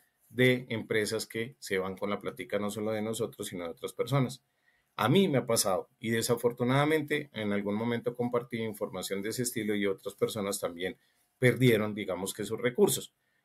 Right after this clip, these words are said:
Pero, ¿qué sucede? Es responsabilidad de cada uno de nosotros de mirar, investigar, revisar, porque así como lo estamos invitando a las personas acá que hagan parte de algo serio, de algo sólido, pues muchos no lo hacen y dicen, "Ah, sí, colóqueme ahí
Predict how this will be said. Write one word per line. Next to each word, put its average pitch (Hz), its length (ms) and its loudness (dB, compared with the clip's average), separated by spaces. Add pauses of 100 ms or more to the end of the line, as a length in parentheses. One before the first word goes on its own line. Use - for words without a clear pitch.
(140)
Pero, 120 160 6
¿qué 147 140 2
sucede? 151 560 4
Es 127 120 4
responsabilidad 110 800 0
de 117 140 2
cada 120 300 4
uno 117 240 0
de 113 100 -2
nosotros 117 640 -2 (280)
de 110 380 0
mirar, 110 600 0 (100)
investigar, 110 840 -2 (140)
revisar, 110 680 2 (340)
porque 139 260 2
así 139 200 2
como 180 220 2
lo 160 80 4
estamos 143 340 2
invitando 131 440 2
a - 20 6
las 135 160 2
personas 117 400 -2
acá 113 260 -2
que 131 100 0
hagan 123 280 2
parte 123 240 2
de 120 80 8
algo 120 240 2
serio, 104 400 4
de 95 100 4
algo 95 220 2
sólido, 107 480 2 (340)
pues 147 160 6
muchos 151 500 4 (120)
no 131 420 6
lo 123 240 8
hacen 127 300 8
y 123 100 6
dicen, 127 240 2
"Ah, 190 140 2
sí, 196 140 -4
colóqueme 156 420 2
ahí 127 260 4